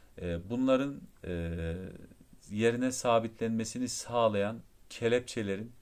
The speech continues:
sökülüp takılmasında mutlak surette olmazsa olmazlardan birisi olan kelepçe pensemiz dostlar.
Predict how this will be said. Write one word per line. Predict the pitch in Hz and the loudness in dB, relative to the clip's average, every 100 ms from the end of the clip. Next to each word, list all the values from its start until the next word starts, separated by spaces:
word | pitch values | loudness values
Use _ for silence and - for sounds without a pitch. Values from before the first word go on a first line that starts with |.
| - - - | -20 -20 -20
sökülüp | - - 117 123 143 - | -12 -4 -2 -2 -8 -2
takılmasında | 120 - 110 95 95 104 95 92 113 - - - - - | -2 0 -2 0 0 -2 0 2 2 0 -20 -20 -16 -6
mutlak | 107 - 135 - | -6 4 4 4
surette | - 113 104 95 90 - 110 | -6 -2 0 0 -2 4 4
olmazsa | 110 113 107 123 139 - 113 | 6 4 2 2 2 -2 0
olmazlardan | 107 104 101 98 98 95 92 107 110 92 | 2 2 2 0 4 4 4 0 -2 -4
birisi | 90 85 - | -2 -2 -2
olan | 87 95 123 - - - | 0 0 -4 -12 -20 -10
kelepçe | 113 107 - 98 | -2 -2 -2 -6
pensemiz | - 87 80 87 80 76 | -4 -4 -4 -4 -6 -4
dostlar. | 82 78 110 120 | -6 -2 -2 -2